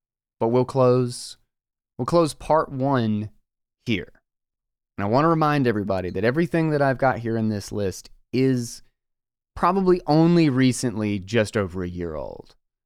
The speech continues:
Um, I was trying to, I was trying to collect a year's worth, and I think we're just past it. I think it was, like, like, at the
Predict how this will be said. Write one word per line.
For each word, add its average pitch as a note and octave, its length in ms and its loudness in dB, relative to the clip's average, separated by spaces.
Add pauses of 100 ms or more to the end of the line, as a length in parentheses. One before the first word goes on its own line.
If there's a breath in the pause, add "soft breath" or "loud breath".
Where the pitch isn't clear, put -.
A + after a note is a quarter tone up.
(140)
Um, E2+ 340 -8
I F2 60 -4
was G2+ 140 -8
trying C3 360 0
to, A2 260 -2
I D2 120 -6
was G#2 100 -8
trying B2 180 -4
to A#2 60 -4
collect G#2+ 320 -4
a G2 60 -6
year's G2 380 -8
worth, F2 360 -8 (260)
and G2+ 100 -6
I G2+ 40 -4
think A2+ 180 -2
we're G#2+ 80 -2
just F#2 180 -12
past F2+ 260 -8
it. F#2 40 -6
I G2 40 -8
think G#2 140 -4
it G2+ 40 -6
was, F#2+ 100 -8
like, F#2 260 -8 (120)
like, G2 120 -12
at F#2+ 80 -12
the - 80 -18